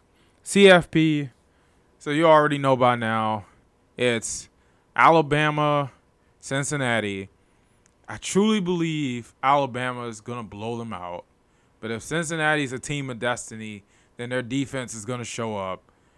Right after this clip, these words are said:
I mean, Alabama was fooling around with Auburn, was fooling around with Florida, lost to Texas A and M. So there's an opportunity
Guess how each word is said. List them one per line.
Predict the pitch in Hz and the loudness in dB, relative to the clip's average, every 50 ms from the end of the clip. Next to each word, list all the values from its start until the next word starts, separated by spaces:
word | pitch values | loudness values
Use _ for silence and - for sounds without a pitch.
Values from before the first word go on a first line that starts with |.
| _ _ _ _ _ _ - | _ _ _ _ _ _ -10
I | 110 | -10
mean, | 120 123 123 117 117 113 113 113 110 110 104 - _ _ _ _ _ _ _ _ _ _ _ _ _ _ _ _ _ _ - | -8 -8 -8 -8 -6 -8 -8 -8 -10 -10 -14 -18 _ _ _ _ _ _ _ _ _ _ _ _ _ _ _ _ _ _ 8
Alabama | 135 151 156 143 127 123 135 135 135 131 127 123 113 - - - 147 139 | 10 10 10 8 6 2 0 -2 -2 -2 -4 -6 -6 -8 -10 -12 -14 -10
was | 117 117 117 113 - | -8 -8 -8 -8 -6
fooling | - 135 135 135 131 127 120 | -6 -4 -4 -4 -4 -4 -4
around | 117 117 120 117 117 117 | -4 -2 -2 -2 -2 -2
with | 113 107 | -4 -4
Auburn, | - 113 113 110 101 107 107 104 104 104 101 104 | -2 -2 -2 -2 -2 -4 -6 -6 -8 -8 -10 -10
was | 104 101 - | -12 -14 -10
fooling | - 135 135 135 135 127 | -8 -6 -4 -4 -4 -4
around | 117 113 117 113 113 110 110 | -4 -4 -2 -2 -2 -2 -2
with | 110 107 - - - 113 | -4 -4 -6 -8 -12 -14
Florida, | - 135 123 117 107 101 90 92 92 90 87 - _ _ _ _ _ _ _ _ _ _ _ _ _ _ _ _ _ _ _ _ _ _ _ _ _ _ _ _ _ - | -8 -6 -4 -4 -4 -4 -6 -8 -10 -10 -12 -16 _ _ _ _ _ _ _ _ _ _ _ _ _ _ _ _ _ _ _ _ _ _ _ _ _ _ _ _ _ -6
lost | 113 120 135 143 139 - - | 2 4 6 6 6 4 0
to | 127 113 | -6 -6
Texas | - 147 139 131 - - 123 110 | -4 -2 -2 -2 -4 -6 -6 -6
A | 127 | -6
and | 123 123 117 117 | -4 -6 -6 -6
M. | 120 117 107 98 95 92 87 - _ _ _ _ _ _ _ _ _ _ | -6 -6 -6 -8 -10 -12 -14 -20 _ _ _ _ _ _ _ _ _ _
So | - - 208 208 202 196 196 190 | 6 8 8 10 10 8 6 2
there's | 175 175 226 285 330 349 277 | 4 4 4 4 4 2 0
an | 226 | 2
opportunity | 185 202 208 202 196 180 160 - - 175 175 180 175 156 139 117 117 113 107 104 101 101 104 | 4 4 4 4 2 -2 -6 -6 -4 -2 -2 -2 -2 -4 -4 -4 -4 -4 -4 -6 -8 -10 -12